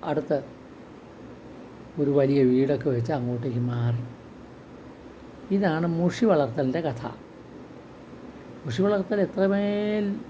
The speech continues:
പിന്നെ, ദ്രോഹകരമാണ് എന്നുള്ളത് മനസ്സിലാകുന്നുണ്ടല്ലോ.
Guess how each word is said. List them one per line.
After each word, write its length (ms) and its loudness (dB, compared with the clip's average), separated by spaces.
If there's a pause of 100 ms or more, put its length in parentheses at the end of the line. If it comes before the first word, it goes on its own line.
(580)
പിന്നെ, 320 2 (120)
ദ്രോഹകരമാണ് 840 4
എന്നുള്ളത് 560 0 (540)
മനസ്സിലാകുന്നുണ്ടല്ലോ. 840 2